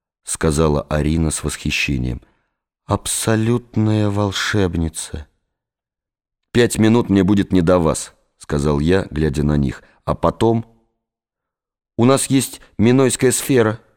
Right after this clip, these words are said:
просительно произнёс Эдгар. «Можно?» «Вас станут искать», сказал я. «И я стану, учтите.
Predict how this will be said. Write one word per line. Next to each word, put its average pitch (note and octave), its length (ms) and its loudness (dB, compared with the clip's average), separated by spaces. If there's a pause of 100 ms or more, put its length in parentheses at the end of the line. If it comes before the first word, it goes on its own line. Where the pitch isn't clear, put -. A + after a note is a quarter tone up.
(440)
просительно F2 560 -2
произнёс E2 540 0
Эдгар. D#2+ 360 -2 (280)
«Можно?» A#2+ 420 2 (920)
«Вас F#2+ 180 2
станут G#2 380 0
искать», F#2+ 480 -2
сказал C#2+ 380 -2
я. B1 240 -4 (360)
«И G2+ 60 0
я G2+ 260 4
стану, B1 320 -4
учтите. - 500 -6